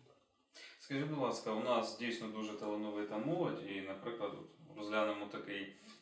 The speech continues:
Speaker 2: е, варіант, що у певної молодої людини є цікава ідея або проект, вона його виношує в голові, або він вже якимось чином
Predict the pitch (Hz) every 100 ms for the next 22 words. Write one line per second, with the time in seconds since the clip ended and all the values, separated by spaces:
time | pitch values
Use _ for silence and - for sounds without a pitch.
0 | - 110 110 110 127 143 - - 101 98
1 | 80 - 123 113 110 110 110 107 110 110
2 | 151 107 117 117 107 117 113 101 98 95
3 | 117 113 101 95 95 101 95 - 101 107
4 | 117 117 95 95 101 98 95 90 95 98
5 | 98 - 95 98 101 113 120 - 95 101
6 | 98 95 98 98 98 104 98 - 120 107